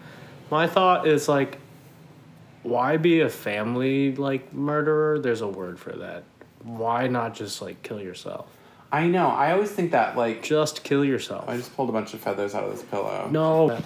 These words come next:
Speaker 1: Oh, man. Now you,
Speaker 2: They're
Speaker 1: you heard it here
Speaker 2: picking me.
Speaker 1: first.
Speaker 2: The feathers are picking me in the arm.
Speaker 1: <laughs>
Speaker 2: Um, I feel like,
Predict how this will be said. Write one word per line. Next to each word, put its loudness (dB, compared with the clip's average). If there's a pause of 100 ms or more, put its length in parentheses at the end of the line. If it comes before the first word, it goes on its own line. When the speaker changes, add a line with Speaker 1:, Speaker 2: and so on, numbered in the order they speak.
(140)
Speaker 1:
Oh, 4
man. 6 (320)
Now 6
you, 8
Speaker 2:
They're 6
Speaker 1:
you 4
heard 6
it 4
here 8
Speaker 2:
picking 2
me. 6
Speaker 1:
first. 2 (280)
Speaker 2:
The 0
feathers 4
are 4
picking 0
me 2
in -2
the 0
arm. 2
Speaker 1:
<laughs> -14 (840)
Speaker 2:
Um, 4
I 2
feel 0
like, 0